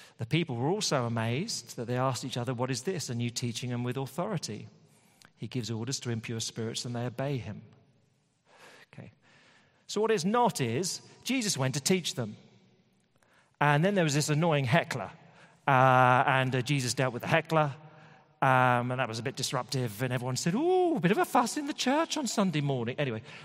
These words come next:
and then they went back to the, doing the teaching. It's not, you know, camera. Rather, Jesus taught. Let's zoom in a bit more closely.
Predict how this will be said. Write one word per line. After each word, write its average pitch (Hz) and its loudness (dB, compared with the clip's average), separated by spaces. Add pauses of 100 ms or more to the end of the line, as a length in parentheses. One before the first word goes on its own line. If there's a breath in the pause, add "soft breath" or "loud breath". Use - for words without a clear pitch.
and 143 2
then 143 4
they 143 4
went 139 2
back 117 0
to 147 0
the, 139 0
doing 143 4
the 151 0
teaching. 139 -4 (1300 soft breath)
It's - -4
not, 220 0 (460)
you 160 -4
know, 127 -2
camera. 147 0 (320 loud breath)
Rather, 175 4 (320 loud breath)
Jesus 147 0
taught. 147 -2 (400 loud breath)
Let's 175 0
zoom 180 4
in 165 2
a 139 2
bit 156 0
more 151 0
closely. 135 -2